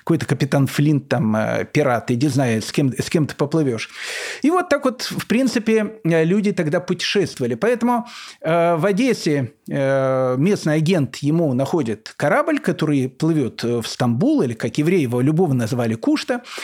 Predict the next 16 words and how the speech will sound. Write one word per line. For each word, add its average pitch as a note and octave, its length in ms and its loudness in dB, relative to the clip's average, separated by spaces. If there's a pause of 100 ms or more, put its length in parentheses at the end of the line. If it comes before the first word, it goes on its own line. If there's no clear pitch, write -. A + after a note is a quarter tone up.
(680)
Э, F#3 180 2
и G#3 120 2
вот C#4+ 240 0
тут D#4 340 -2 (100)
начинается G3+ 640 0
путешествие D3+ 560 0
Рабина D#3 300 0
Ахмана F3+ 260 0
из G3+ 100 -2
Брасова. D4 400 0
И A3+ 340 0
хочу A3+ 300 -2
сказать, G#3+ 400 -2
что, G#3+ 440 0 (260)
э, D3 540 2 (120)
путешествие F#3 760 0